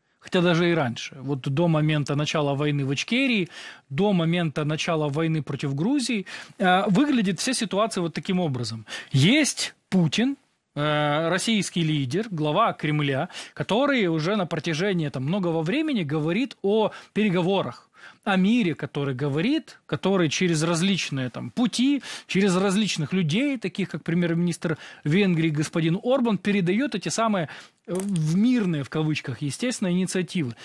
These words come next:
И есть Владимир Зеленский, есть дипломаты Украины, есть в целом Украина, которая якобы, да, вот з-, сделан на этом слове акцент, говорит о войне до победного конца.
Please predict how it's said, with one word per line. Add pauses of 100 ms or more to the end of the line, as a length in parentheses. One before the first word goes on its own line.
(180)
И
есть (100)
Владимир
Зеленский,
есть
дипломаты
Украины,
есть
в
целом
Украина, (260)
которая
якобы,
да,
вот
з-,
сделан
на
этом
слове
акцент, (340)
говорит
о
войне
до
победного
конца.